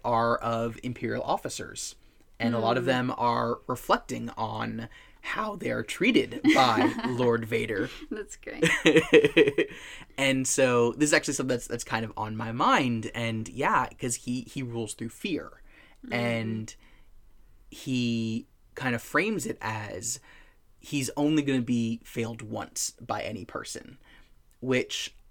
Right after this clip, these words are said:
Speaker 1: I can see how the, the concept is a way of encouraging competence, because someone, the first time they make a mistake,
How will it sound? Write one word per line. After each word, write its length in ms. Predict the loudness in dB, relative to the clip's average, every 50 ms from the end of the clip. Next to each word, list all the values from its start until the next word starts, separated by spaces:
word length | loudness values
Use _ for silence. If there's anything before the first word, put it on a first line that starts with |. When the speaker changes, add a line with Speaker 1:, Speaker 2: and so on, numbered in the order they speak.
| _ -2
Speaker 1:
I 100 | -2 0
can 140 | 0 -2
see 240 | -4 -4 -4 -2 -2
how 180 | -2 0 0 0
the, 340 | 0 0 -2 -2 -2 -4 -6
the 160 | -8 -10 -10 -10
concept 840 | -10 -6 -4 -2 -2 -2 -2 -2 -4 -4 -6 -8 -10 -12 -12 -12 -8 -6
is 340 | -4 -4 -4 -4 -6 -6 -6
a 140 | -4 -4 -2
way 380 | -2 -4 -4 -4 -6 -6 -6 -8
of 440 | -8 -8 -8 -8 -8 -10 -10 -12 -14 -18 -18 -20 -20 -20 -20 -20 -20 -14 _ -4
encouraging 1040 | -4 -2 -2 -4 -4 0 2 4 4 4 4 2 0 0 0 2 2 2 0 -2 -4 -8 -14
competence, 800 | -8 -6 -4 -4 -4 -6 -6 -8 -12 -10 -8 -6 -6 -6 -8 -10 -16 -20 -20 -8 _
because 760 | -4 -4 -4 -2 -4 -2 -2 -4 -6 -8 -8 -8 -8 -10 -10 -12 -16 -20 -20 _ _ _ -20 _ _ _ _ _ _ _ _ _ _ -18 -10 -6
someone, 580 | -2 0 2 2 2 2 2 0 0 -2 -2 -6 -10 -18 -20 -20 -20 -20 -20 -16 -14
the 80 | -14 -10
first 280 | -4 -2 -2 -2 0
time 100 | 0 0
they 80 | 0 2
make 140 | 0 0 -2
a 40 | -4
mistake, 560 | -4 0 2 2 2 2 0 -4 -10 -20